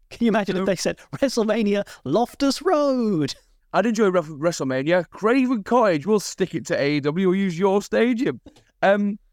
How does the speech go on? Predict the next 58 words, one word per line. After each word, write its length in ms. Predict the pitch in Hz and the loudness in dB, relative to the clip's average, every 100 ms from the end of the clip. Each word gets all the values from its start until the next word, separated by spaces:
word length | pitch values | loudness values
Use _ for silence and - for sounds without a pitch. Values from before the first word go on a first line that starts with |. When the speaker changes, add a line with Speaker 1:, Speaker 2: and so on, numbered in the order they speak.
| _ _ _ | _ _ _
Speaker 2:
yeah, 200 | 220 220 147 | 0 0 0
that, 240 | 185 180 | 0 2
that's 220 | 220 247 | 0 0
a 40 | 240 | 0
moment 240 | 226 180 | 2 0
that 80 | 135 | -2
I'd 120 | 151 | -2
forgotten 240 | 165 139 123 | 0 -2 0
about. 280 | 139 180 - | 0 0 0
That's 240 | 285 202 | -2 0
mental. 400 | 254 285 277 240 | 0 0 -2 -2
Like, 160 | - 220 | -2 -2
he 100 | 240 | -4
was 100 | 208 | 0
basically 300 | 233 214 233 | -2 -2 -2
like, 80 | |
"Yeah, 180 | - - - - | -2 -4 -8 -6
next 240 | 151 147 | -4 -2
five 240 | - 147 165 | 0 2 2
years 160 | 190 | 0
we'll 80 | 202 | 0
come 180 | - 240 | -2 0
here 160 | 381 | 0
for 100 | - | -2
WrestleMania, 460 | 277 247 220 170 139 | -2 0 0 0 -2
shall 220 | 147 127 | -2 -2
we?" 180 | 160 254 _ _ _ _ | 0 -2 _ _ _ _
Speaker 1:
And 140 | 196 233 | 0 0
that's 140 | 302 | 2
a 40 | |
marker. 380 | 277 302 277 - | 2 2 0 -2
You've 220 | 127 165 | -4 -2
laid 260 | 190 226 247 | 0 2 2
that 220 | 220 196 | 0 0
down. 400 | 185 151 113 120 | 0 0 -2 -4
You, 160 | 151 160 | -4 -4
you 220 | 170 185 | -4 -2
sort 240 | 208 - 196 | 0 0 -2
of 140 | - | -2
have 260 | - 185 - | -2 -4 -4
to, 80 | 185 | -6
have 280 | - 180 - | -4 -4 -4
to 80 | 156 | -4
do 280 | 147 214 156 | 0 0 0
that. 200 | 117 - - _ | -4 -8 -20 _
Now, 180 | 202 190 | 0 0
now, 140 | 202 208 | 2 0
what's 240 | 233 311 | 0 2
interesting 420 | 247 220 147 135 | 2 4 2 -2
is 100 | 139 | -2
a 40 | 160 | 0
lot 140 | 196 | 0
of 40 | 185 | 0
the 80 | |
moments 400 | 165 170 160 156 | -2 0 0 -2
of 60 | 139 | -2
the 80 | 131 | -4
year 340 | 135 127 120 | 0 0 -2